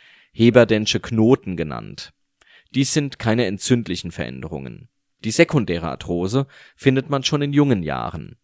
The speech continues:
Für die Entstehung werden Unfälle, Gelenküberlastungen und hormonelle Störungen verantwortlich gemacht. Auch das Übergewicht spielt eine wesentliche Rolle bei der Entstehung der Arthrose. Typisch für die Arthrose ist der Anlaufschmerz nach Ruhe.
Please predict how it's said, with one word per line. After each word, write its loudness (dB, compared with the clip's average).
Für -6
die -4
Entstehung 2
werden 0
Unfälle, 2
Gelenküberlastungen 0
und -2
hormonelle 0
Störungen 2
verantwortlich -6
gemacht. -10
Auch 4
das 2
Übergewicht 4
spielt -2
eine -2
wesentliche -2
Rolle 0
bei 0
der 0
Entstehung -2
der -2
Arthrose. -6
Typisch 2
für 4
die 2
Arthrose 4
ist -4
der 2
Anlaufschmerz 0
nach -2
Ruhe. 2